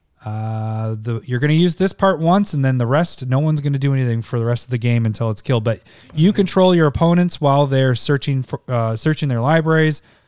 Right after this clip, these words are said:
Speaker 1: While the opponent is searching their library, you may exile a card. Uh, they find you may play those cards as long as it remains exiled, and you may spend mana as though or any mana, any color to cast them. So you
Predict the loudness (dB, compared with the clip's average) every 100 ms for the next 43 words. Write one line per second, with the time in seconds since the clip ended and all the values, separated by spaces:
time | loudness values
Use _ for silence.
0 | _ -2 2 4 2 2 2 2 0 0
1 | -2 0 0 2 0 0 0 0 0 -2
2 | -2 0 0 2 2 2 0 2 4 2
3 | -2 -8 _ _ _ _ -10 -6 -4 -6
4 | -6 -10 -2 0 0 -2 -2 0 -2 -4
5 | -4 -4 -2 0 0 0 0 -2 -2 -2
6 | 0 -2 -4 -6 -4 -2 -4 -6 -8 -10
7 | -8 -8 -6 -4 -4 -4 -2 -2 0 0
8 | 0 -2 -2 -4 -2 -2 -2 0 0 2
9 | 0 -2 -2 -4 -2 -4 -4 -6 -2 0
10 | 0 0 0 -4 _ _ _ -2 -2 0
11 | 0 0 0 -4 _ _ -14 -8 -8 -8
12 | -12 -18 -18 -20 _ _ _ _ _ -6
13 | 0 0 0